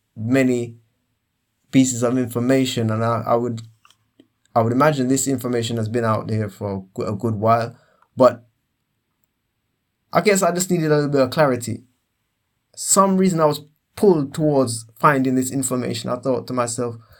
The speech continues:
"Why not share it?" Maybe some of you listeners out there need a little bit of clarity of, about what's happening right now. You know, I mean, some of the, I would say, upper echelon are fully aware of, of what's happening in terms of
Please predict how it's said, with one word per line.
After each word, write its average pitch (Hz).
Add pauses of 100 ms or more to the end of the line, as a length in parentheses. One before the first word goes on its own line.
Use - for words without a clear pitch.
(160)
"Why 117
not 131
share 143
it?" - (800)
Maybe 135 (160)
some 143
of 139
you 143
listeners 143
out 127
there 127
need 123
a 120
little 117
bit 123
of 113
clarity 120
of, 110
about 117
what's 113
happening 113
right 107
now. 110 (640)
You 113
know, 113 (640)
I 107
mean, 113
some 131
of 113
the, 117 (360)
I 120
would 117
say, 117
upper 123
echelon 123
are 110
fully 165
aware 110
of, 104 (140)
of 107
what's 113
happening 110
in 110
terms 113
of 104